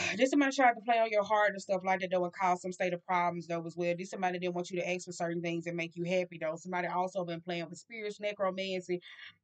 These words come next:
trying to summon somebody's ancestors, though, as well. And they, and your ancestors has been rejecting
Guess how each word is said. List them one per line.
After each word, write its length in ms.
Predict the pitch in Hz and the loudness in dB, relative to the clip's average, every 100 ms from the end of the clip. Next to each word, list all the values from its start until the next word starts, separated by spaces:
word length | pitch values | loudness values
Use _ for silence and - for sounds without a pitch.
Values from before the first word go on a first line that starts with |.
| - 190 | -16 -4
trying 320 | 247 226 220 | 2 4 4
to 60 | |
summon 300 | 202 220 202 | 2 -2 -2
somebody's 440 | 185 190 185 175 175 202 | 0 2 4 2 0 -8
ancestors, 440 | 190 190 175 170 | -6 -4 -4 -6
though, 200 | 175 175 | -2 -2
as 100 | 160 | -2
well. 220 | 170 175 | -2 0
And 100 | 170 | 0
they, 140 | 175 175 | 0 0
and 180 | 175 175 | -2 0
your 220 | 208 208 | 2 2
ancestors 460 | 196 185 190 180 170 | 0 -2 -4 -4 -2
has 160 | 185 | -4
been 160 | 170 170 | -2 -4
rejecting 560 | 160 151 175 170 160 | -4 -4 -4 -4 -14